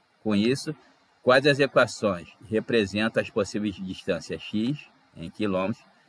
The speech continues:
do aluno à cidade de Santa Maria? Então, vamos à solução do problema. Bem, inicialmente, vamos aqui numa reta numérica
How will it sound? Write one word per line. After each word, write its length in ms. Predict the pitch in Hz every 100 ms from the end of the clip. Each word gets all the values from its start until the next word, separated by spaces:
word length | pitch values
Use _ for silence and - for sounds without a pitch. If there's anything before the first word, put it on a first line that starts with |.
| _
do 160 | - 101
aluno 480 | 107 95 95 104 104 _ _
à 120 | -
cidade 440 | 98 120 110 87 90
de 60 |
Santa 260 | - 92 98
Maria? 380 | 104 101 76 69 _ _ _ _ _ _ _ _
Então, 180 | - 120
vamos 240 | 113 110 113
à 80 |
solução 460 | 107 113 107 - 95
do 100 | 98
problema. 400 | - 104 80 - _ _ _ _ _ _ _ _ _ _ _ _ _ _ _ _ _ _ _ _ _
Bem, 320 | 98 123 117 78
inicialmente, 920 | 107 123 135 - 127 110 135 143 - - _ _
vamos 260 | 98 110 117
aqui 220 | 117 -
numa 260 | 107 104 92
reta 320 | 95 92 85
numérica 640 | 85 90 117 104 - 76